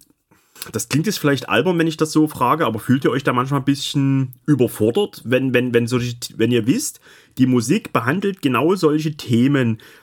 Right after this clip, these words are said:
dass sich da jemand so intensiv damit befasst, dass, dass dem das so wichtig ist, da ganze Alben damit zu füllen und Studioarbeit zu leisten,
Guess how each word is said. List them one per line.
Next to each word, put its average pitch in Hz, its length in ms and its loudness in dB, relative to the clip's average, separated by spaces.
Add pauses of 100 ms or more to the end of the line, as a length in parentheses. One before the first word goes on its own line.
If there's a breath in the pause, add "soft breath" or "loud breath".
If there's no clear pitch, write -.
(120)
dass 117 200 -2
sich 139 120 -6
da 139 100 0
jemand 147 280 2
so 135 160 0
intensiv 156 520 -2
damit 180 260 -2
befasst, 147 440 -6
dass, 113 240 -6
dass 117 200 -14
dem 147 160 0
das - 160 -2
so 123 160 0
wichtig 180 340 -6
ist, 156 180 -4
da 151 60 -2
ganze 139 320 -2
Alben 165 340 -2
damit 127 240 0
zu 123 120 -6
füllen 120 400 0
und 104 180 -4
Studioarbeit 135 680 -2
zu 131 120 -6
leisten, 117 320 -2